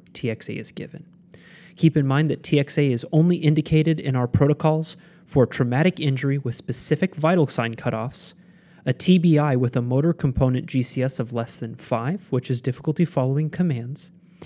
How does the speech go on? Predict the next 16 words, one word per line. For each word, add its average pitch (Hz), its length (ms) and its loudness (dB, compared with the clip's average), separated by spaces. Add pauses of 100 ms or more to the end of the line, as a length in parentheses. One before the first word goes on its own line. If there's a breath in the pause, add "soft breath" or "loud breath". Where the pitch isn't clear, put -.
(260 loud breath)
and 147 140 4
severe 135 360 2
postpartum 123 640 0
hemorrhage. - 640 -12 (520 soft breath)
The 135 80 2
dose 143 340 4
is - 260 -6
two - 240 2
grams 151 540 0
slow 151 360 2
I 139 180 0
V 160 160 0
push - 500 -4 (480 soft breath)
for - 220 -4
all 123 180 0
patients. - 680 0